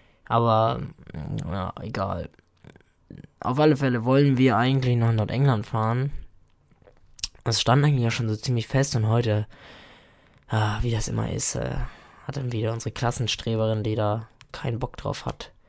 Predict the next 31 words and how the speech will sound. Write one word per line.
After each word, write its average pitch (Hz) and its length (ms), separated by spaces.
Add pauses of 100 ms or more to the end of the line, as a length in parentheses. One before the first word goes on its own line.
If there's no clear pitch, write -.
(720)
weil 107 840 (640)
sie - 300
irgendwie 98 840
keine 120 320
Lust 110 340
hat - 300
auf 90 800 (200)
nasses 117 680
Wetter 95 480
und 85 220 (600)
so 92 520 (520)
rumgezickt 135 800
und 101 320 (260)
die 113 60
Lehrer 107 340
hören 123 260
ja 110 340
auch 104 260
immer 104 260
so 117 140
auf 127 140
ihre 110 180
Lieblinge 101 500
und 151 300 (760)
dann 135 120
wurde 113 120
es 110 100
wieder 107 120
neu 104 160
abgestimmt 110 880
und 135 140